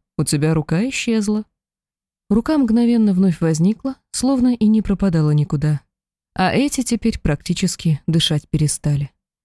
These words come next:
Я выпрямилась, как ни в чем не бывало, допила кофе и спросила: "Стейтон где?" Мужики нервно переглянулись, и крайний к двери сообщил: "Супрема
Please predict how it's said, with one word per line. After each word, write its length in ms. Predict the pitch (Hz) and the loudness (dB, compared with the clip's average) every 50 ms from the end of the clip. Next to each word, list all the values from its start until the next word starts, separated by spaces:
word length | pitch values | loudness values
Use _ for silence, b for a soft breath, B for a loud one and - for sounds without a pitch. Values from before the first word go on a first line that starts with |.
| _ _ _ _ _ _ _ _ | _ _ _ _ _ _ _ _
Я 160 | 170 165 165 | 2 2 4
выпрямилась, 600 | 156 165 185 - 240 240 233 233 233 226 220 202 - | 4 2 2 2 0 2 2 2 2 2 0 0 -2
как 180 | - 175 - | -4 -4 0
ни 80 | - 175 | 0 0
в 80 | 160 - | 0 0
чем 220 | - 226 220 208 | 0 2 2 4
не 80 | 185 170 | 2 2
бывало, 400 | 160 170 165 170 165 160 156 147 | 2 2 2 2 2 2 0 0
допила 340 | 151 - - 156 156 156 | -2 -2 0 0 0 0
кофе 320 | - - 180 175 - - 165 | 0 -2 -4 -4 -2 -2 -4
и 20 | |
спросила: 640 | 151 - - 156 151 - - - 143 139 131 135 - _ _ _ _ _ _ _ _ _ _ _ _ _ _ | -4 -2 -2 -2 -2 -2 -2 -2 -4 -4 -4 -8 -12 _ _ _ _ _ _ _ _ _ _ _ _ _ _
"Стейтон 560 | - - - 311 311 285 220 - 165 151 151 | -10 -4 -2 0 0 0 0 2 2 2 2
где?" 320 | 151 147 156 220 262 269 - _ _ _ _ _ _ _ _ _ _ _ _ _ _ _ | 2 2 2 0 0 -2 -6 _ _ _ _ _ _ _ _ _ _ _ _ _ _ _
Мужики 380 | 160 160 156 160 170 - 247 247 | 0 2 2 0 0 0 0 2
нервно 400 | 233 220 214 202 185 175 175 156 | 2 2 2 2 2 2 2 0
переглянулись, 760 | - 151 156 143 151 156 156 160 185 220 240 247 - - 180 | 0 -2 -2 0 0 2 2 2 2 2 2 0 0 -2 -4
и 60 | 156 | -2
крайний 400 | - 160 170 180 180 170 160 151 | -2 0 2 2 2 2 2 2
к 60 | 147 | 0
двери 260 | 143 151 160 175 175 | 0 0 2 2 0
сообщил: 640 | 165 - - 160 156 151 - - - 139 135 143 - _ _ _ _ _ _ _ _ _ _ _ _ _ _ _ _ _ | 0 0 0 -2 -2 -2 -4 -6 -6 -6 -6 -8 -10 _ _ _ _ _ _ _ _ _ _ _ _ _ _ _ _ _
"Супрема 680 | - - 147 143 - 156 160 160 156 151 143 139 127 | -4 -4 -4 -2 0 0 0 2 2 2 0 0 -2